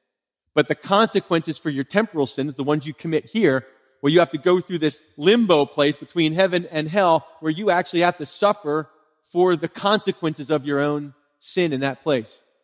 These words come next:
Now, you just read it for yourself. You tell me, is that what Paul's talking about? It's not the believer, it's not the worker that's being judged and on fire.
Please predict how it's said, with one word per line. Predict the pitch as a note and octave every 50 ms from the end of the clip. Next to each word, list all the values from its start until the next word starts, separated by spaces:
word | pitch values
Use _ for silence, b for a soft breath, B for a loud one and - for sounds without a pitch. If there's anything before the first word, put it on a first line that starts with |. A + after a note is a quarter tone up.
| _ _ _ _ _ _ _ _ _ _ _ -
Now, | E3 D#3+
you | D#3+ D#3 F#3 C4+
just | A#3 A#3 A3 - -
read | F#3+ G3 G3
it | F3+ E3 -
for | - F3
yourself. | E3+ D#3+ - - E3 C#3 B2+ D3+
You | F#3+ G3
tell | - - F#3 E3
me, | D3 B2+ A#2+
is | A#2
that | - B3+ C#4 A3+
what | A3 E3+
Paul's | - G#3+ F#3+ E3+ D#3
talking | - F#3+ F3 E3+ - E3
about? | D#3 D#3 E3 D#3+ D3+ - - _ _ _ _ _ _ _ _ _ _ _ _ _ _ _ _ _ _
It's | - A#3 A3+ - -
not | C4+ C#4 C4 A3+ F#3+
the | G3+ F#3+
believer, | D#3+ - F#3+ F3+ F#3 G3 A3+ B3+ C#4 D#4 D#4+ G#3+ G3 F3+ F3 G3+ B3
it's | A#3+ A3+ -
not | - A3 A3+ A#3 - -
the | F#3 F3
worker | E3+ F3 G3 A3 C4 D4 C4+ - - F#3+ F3+ F#3+ A3 A3+ - _ _ _ _ _
that's | - F#3+ F#3+ F3+ F3 - C#3+ -
being | F#3 G3+ G3 F#3+ F#3 F3 D3 -
judged | - F3 F3 F#3+ G3+ F#3+ E3+ - F#3
and | E3 E3+
on | E3+ F3 E3+
fire. | E3 - - D3+ C#3+ E3+ F3+ G#3 B3 C#4+ C4+